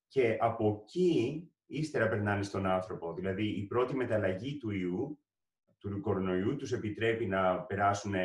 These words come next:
από ένα ζώο σε ένα διαφορετικό είδος ζώου, και ύστερα μια δεύτερη μεταλλαγή τους επιτρέπει πια να μπουν στον άνθρωπο. Οπότε αυτό έγινε κατά τον Νοέμβριο ή Δεκέμβριο του δύο χιλιάδες δεκαεννιά,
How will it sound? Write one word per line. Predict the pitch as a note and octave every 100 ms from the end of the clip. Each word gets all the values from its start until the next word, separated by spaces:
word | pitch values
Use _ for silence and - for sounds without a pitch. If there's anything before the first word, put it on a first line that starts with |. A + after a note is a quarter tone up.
| E2+
από | - G#2+ - G#2+ F#2+ F#2
ένα | A#2 A#2+ A2
ζώο | G2+ G2
σε | G2
ένα | F#2+ F#2
διαφορετικό | F#2+ F#2+ F#2 F2+ - - F2+
είδος | A2 C3 G2+ F#2 - -
ζώου, | E2+ E2 E2 G#2+ D#3+ _ _ _ _ _ _ _ _ _ -
και |
ύστερα | A2+ B2+ D#3+ - F#2 G2 F#2 -
μια | G2+ G#2
δεύτερη | A2 C3 B2
μεταλλαγή | G#2 G2 F#2 F2+ G2
τους | G2
επιτρέπει | F#2 F#2 F#2 F#2+
πια | F2+ G2
να | F#2
μπουν | F2+ F#2 F2+
στον | - F2+
άνθρωπο. | F2 - - - - _ _ _
Οπότε | - A#2+ F3+ F3+
αυτό | F3 E3+
έγινε | E3+ D#3+ A2+ G#2
κατά | F#2+ G2 G2
τον | G2
Νοέμβριο | G2 G2+ G#2+ G2+ G2
ή |
Δεκέμβριο | F#2+ F#2 - G#2 G#2 F#2+ F2+ E2+ D#2+ D#2
του | -
δύο | F2+
χιλιάδες | F#2+ G2 F2+
δεκαεννιά, | F#2 F2+ F2 F2 F2+ -